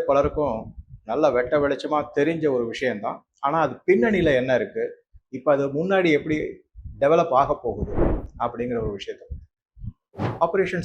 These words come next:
சிந்தூரை பத்தி நம்ம எல்லாருக்குமே நல்லாவே தெரியும்,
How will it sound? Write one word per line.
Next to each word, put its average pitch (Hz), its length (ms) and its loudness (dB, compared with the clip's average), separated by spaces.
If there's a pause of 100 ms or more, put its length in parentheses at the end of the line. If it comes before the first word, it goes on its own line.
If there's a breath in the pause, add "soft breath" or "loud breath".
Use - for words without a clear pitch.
சிந்தூரை 170 360 0
பத்தி 135 720 -4
நம்ம 117 200 -8
எல்லாருக்குமே 123 400 -2
நல்லாவே 117 400 -2
தெரியும், 110 420 -4